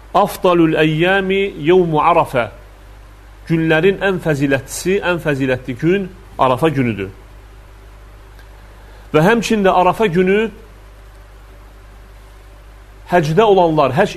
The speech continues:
həc ibadətini yerinə yetirənlər həccin ərkanı olan Arafa günü Arafada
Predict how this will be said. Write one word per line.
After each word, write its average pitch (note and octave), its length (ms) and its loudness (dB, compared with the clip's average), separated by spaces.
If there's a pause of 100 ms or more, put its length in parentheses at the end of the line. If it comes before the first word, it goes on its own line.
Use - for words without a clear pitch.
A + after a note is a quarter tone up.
həc F#3+ 300 0
ibadətini E3+ 500 0
yerinə E3+ 300 0
yetirənlər E3 640 0 (580)
həccin E3+ 340 -2
ərkanı E3 480 -2
olan C3+ 380 0 (320)
Arafa D3 340 2
günü D#3+ 240 -2
Arafada C#3+ 580 2